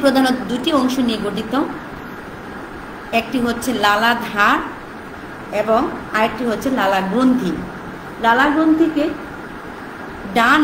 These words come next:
এবং বাম লালা গ্রন্থি এই দুইটি অংশে ভাগ, ভাগ করা যায়। তোমরা দেখতে পাচ্ছ ছবিতে দুটি অংশে ভাগ করা হয়েছে। এরা যথাক্রমে ক্রপের ডান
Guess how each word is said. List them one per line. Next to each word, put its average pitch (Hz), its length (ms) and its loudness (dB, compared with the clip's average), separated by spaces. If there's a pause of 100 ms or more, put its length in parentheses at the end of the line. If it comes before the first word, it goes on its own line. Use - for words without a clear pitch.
এবং 247 140 0 (120)
বাম 226 180 6 (100)
লালা 262 260 4
গ্রন্থি 254 360 2 (440)
এই 247 120 2
দুইটি 254 260 2
অংশে 254 180 0
ভাগ, 220 220 2 (240)
ভাগ 220 120 2 (100)
করা 208 220 6
যায়। 277 160 2
তোমরা 254 260 -2
দেখতে 247 240 0
পাচ্ছ 220 180 0 (140)
ছবিতে 208 320 -2 (580)
দুটি 254 220 2 (120)
অংশে 233 240 2 (100)
ভাগ 233 180 2
করা 226 240 2
হয়েছে। 214 300 0 (540)
এরা 247 180 4
যথাক্রমে 240 520 0 (100)
ক্রপের 220 320 2 (120)
ডান 208 200 2